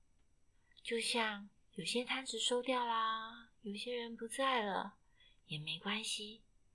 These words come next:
就是好好的吃东西，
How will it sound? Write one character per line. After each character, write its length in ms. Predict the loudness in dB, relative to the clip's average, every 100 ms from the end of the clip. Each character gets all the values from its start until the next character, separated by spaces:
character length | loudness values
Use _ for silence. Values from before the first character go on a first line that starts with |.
| _ _ -20 -20 _ _ -2
就 200 | 0 2
是 280 | 2 2 0
好 560 | -4 0 4 4 4
好 420 | 2 2 2 0
的 180 | -2 -6
吃 280 | -2 -4 0
东 260 | -2 -2 -2
西， 400 | -2 -2 -6